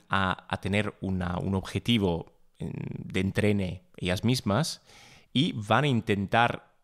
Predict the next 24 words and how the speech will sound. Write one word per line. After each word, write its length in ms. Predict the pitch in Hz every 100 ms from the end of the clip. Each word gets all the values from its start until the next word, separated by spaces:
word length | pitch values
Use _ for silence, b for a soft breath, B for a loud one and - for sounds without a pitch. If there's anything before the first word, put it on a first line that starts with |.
| -
am, 460 | 101 92 92 90 -
aprender 380 | - 98 120 156
como 180 | 101 95
aprendemos 280 | 95 92
nosotros, 440 | 92 - 175 92 -
por 120 | 92
la 40 |
experiencia. 640 | 90 - 117 98 - - 95 _ _ -
No 140 | 101
van 120 | 98 101
a 40 |
intentar, 560 | 101 95 95 92 95 - B
es 120 | 107 101
un 100 | 98
tema 360 | 98 92 87
activo 340 | 90 - 92 92
de, 140 | 90
de 120 | 87
desarrollo, 500 | 85 87 90 98 98
no 120 | 90 90
es, 220 | 90 -
no 80 | 87
es 140 | 85
algo, 480 | 85 85 85 -